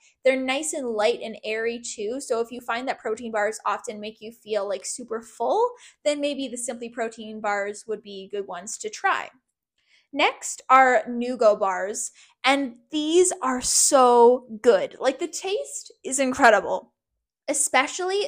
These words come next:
the pretzel one, the chocolate pretzel one. These bars are made with real dark chocolate.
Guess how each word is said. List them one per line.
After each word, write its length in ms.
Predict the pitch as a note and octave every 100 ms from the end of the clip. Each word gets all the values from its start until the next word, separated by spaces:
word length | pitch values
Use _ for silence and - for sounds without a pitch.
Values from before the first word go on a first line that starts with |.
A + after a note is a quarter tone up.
| A#3
the 80 | A#3+
pretzel 580 | - A#3 G#3+ - D4+
one, 220 | D#4 F4 F4
the 40 |
chocolate 400 | C#4 A#3+ A#3+ -
pretzel 360 | - A3 C#4 D4
one. 180 | D#4+ G4 G#4+ - - -
These 220 | D#4+ F4+
bars 320 | C4+ C4+ C4+ -
are 100 | B3
made 320 | A#3 A#3 A#3
with 220 | A#3 A#3
real 540 | A3+ A3 A#3+ C4 C4+ G#3
dark 280 | G#3 A3+
chocolate. 600 | - G3+ G3+ - D#4 F#4+